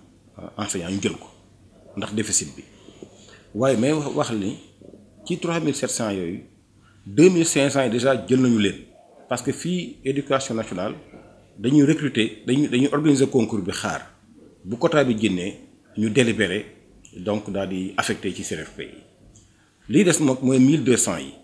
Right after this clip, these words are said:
Mille deux cents yi, élèves professeurs, concours recrutement élèves professeurs moo leen di jël.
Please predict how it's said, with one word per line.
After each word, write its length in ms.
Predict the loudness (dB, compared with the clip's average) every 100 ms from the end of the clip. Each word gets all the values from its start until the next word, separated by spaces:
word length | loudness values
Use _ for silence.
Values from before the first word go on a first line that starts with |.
| _ _ _ _ _ 0
Mille 200 | 2 4
deux 140 | 4
cents 200 | 4 2
yi, 260 | 2 0 -4 -14 _ _ _ -4
élèves 240 | 4 4 4
professeurs, 400 | 0 -2 -4 2
concours 280 | 2 4 0
recrutement 300 | 0 -2 0
élèves 220 | 0 0
professeurs 400 | -2 -4 -2 -2
moo 120 | -2
leen 100 | -4
di 80 | -4
jël. 100 | -8